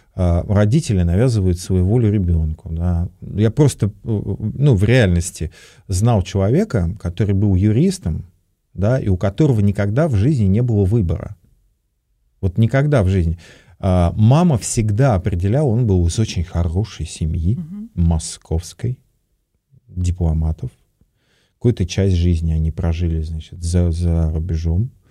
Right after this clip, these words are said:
Speaker 1: И мама всегда, а, ну, ещё, соответственно, о, мама определяла, то есть, естественно, высшее учебное заведение, ну, учебное заведение, куда он должен пойти учиться. А, школа, но в школе она определяла круг друзей, с которым он должен дружить.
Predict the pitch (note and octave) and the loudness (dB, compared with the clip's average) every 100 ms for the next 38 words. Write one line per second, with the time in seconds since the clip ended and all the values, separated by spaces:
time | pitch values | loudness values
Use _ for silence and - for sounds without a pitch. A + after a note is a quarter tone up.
0 | _ _ _ - F#2+ C3 E3+ C3+ - G2 | _ _ _ 0 4 4 4 2 0 -2
1 | F2+ - F2+ E2+ F#2 G2 E2+ E2 - F#2 | 0 0 0 0 0 -2 -2 -10 -4 -4
2 | F2+ D#2+ F2 E2 A2 A2 G2+ G#2 G2+ G#2 | -2 -4 -4 -4 -2 -2 0 -2 0 4
3 | D3 D#3+ A#2+ A2 G#2+ G#2+ E2 D2+ - F#2 | 4 4 2 0 2 2 0 -2 -6 -10
4 | - G2 - F#2 F2+ C#3 - G#2 A2+ B2+ | -6 -6 -2 -2 0 0 0 -2 0 0
5 | G#2+ G2+ F#2+ - A#2 B2 - E3+ D3 A2 | 0 0 0 0 2 0 2 2 2 2
6 | A2 G2+ F2+ F2+ F#2 E2 F2+ F2 F2 F2 | 0 0 2 0 0 0 0 0 -2 -4
7 | E2 - E2+ - - - _ _ _ _ | -8 -6 -8 -8 -16 -20 _ _ _ _
8 | _ _ _ _ - E2 - - - A#2 | _ _ _ _ -6 -4 -4 -2 4 4
9 | F#2 A#2+ - _ _ G2+ G#2+ A2 - - | 4 0 -6 _ _ -2 0 0 -2 0
10 | F#3 C#3+ G#2 F2+ A2 G2 F#2+ E2 D#2+ - | 2 2 0 0 -2 0 2 2 0 0
11 | A#2+ D#3 E3 - A2+ A#2+ F#2+ E2+ D#2+ F#2+ | 4 4 2 -4 0 2 0 -2 -4 -4
12 | - - E2+ G#2 A#2 F#2 F#2 F2 G2 G#2 | -10 -10 -6 -4 -2 0 0 0 0 -2
13 | G2 F2+ D#2+ D#2+ - | -2 -2 -2 -6 -8